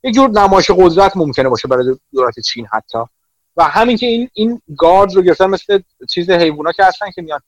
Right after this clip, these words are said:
همین که دو تا گرد به همدیگه میرسن، یکی دمشو می‌کنه لای پاش و، اه، در واقع خضوع و خشوع خودش رو به اون گرگ آلفا نشون می‌ده، برای گرگ آلفا کافیه.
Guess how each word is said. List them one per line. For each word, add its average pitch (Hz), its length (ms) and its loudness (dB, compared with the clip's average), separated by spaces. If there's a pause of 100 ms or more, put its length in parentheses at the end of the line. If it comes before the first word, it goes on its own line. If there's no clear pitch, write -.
(300)
همین 180 160 0
که 180 80 0
دو 180 80 0
تا 175 100 0
گرد 175 320 2
به 165 100 -2
همدیگه 151 240 -4
میرسن، 160 340 -2 (440)
یکی 165 240 0
دمشو 175 460 2
می‌کنه 170 320 2
لای 160 280 4
پاش 180 560 0 (360)
و، 135 140 2 (280)
اه، 131 260 0 (180)
در 127 120 2
واقع 135 240 -2 (380)
خضوع 196 500 4
و - 20 4
خشوع 226 480 0
خودش 190 300 0
رو 185 60 4
به 170 100 4
اون 170 180 2
گرگ 165 240 4
آلفا 165 340 2
نشون 165 300 -6
می‌ده، 160 300 -4 (260)
برای 165 240 4
گرگ 170 240 4
آلفا 165 320 2
کافیه. 185 680 -6